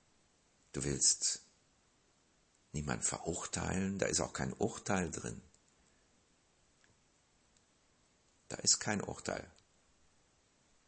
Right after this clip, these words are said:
Da ist nur Wut. Das ist diese Kraft. Du willst dein Ziel erreichen. Du möchtest dein lebenswichtiges Bedürfnis,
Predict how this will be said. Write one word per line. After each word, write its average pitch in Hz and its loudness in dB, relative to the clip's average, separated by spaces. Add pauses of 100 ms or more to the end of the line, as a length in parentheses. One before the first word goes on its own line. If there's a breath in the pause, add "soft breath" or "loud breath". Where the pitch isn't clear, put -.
(140)
Da - -4
ist - 2
nur 107 2
Wut. 131 -2
Das 127 2
ist - 2
diese 104 2
Kraft. - -4
Du 80 0
willst - 6 (400)
dein 90 10
Ziel 143 10
erreichen. - 2
Du - -2
möchtest 90 2
dein 98 4 (1120 loud breath)
lebenswichtiges 113 2
Bedürfnis, 90 2